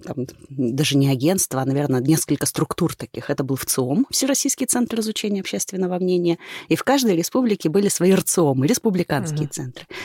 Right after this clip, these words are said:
Speaker 1: Ну и, собственно, занимались они в основном социологией. А маркетинг уже пришел вот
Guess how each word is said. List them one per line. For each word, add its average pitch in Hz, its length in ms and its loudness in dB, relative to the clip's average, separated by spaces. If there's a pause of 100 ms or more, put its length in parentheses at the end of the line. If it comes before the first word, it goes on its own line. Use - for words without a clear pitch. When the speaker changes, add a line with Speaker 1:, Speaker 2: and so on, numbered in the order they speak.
(240)
Speaker 1:
Ну 330 80 4
и, - 20 6
собственно, 269 420 2
занимались 220 520 4
они 202 140 2
в - 20 0
основном 180 320 2
социологией. 139 680 0 (880)
А 247 100 4
маркетинг 294 540 4
уже 247 160 2
пришел 269 580 2
вот 180 180 -4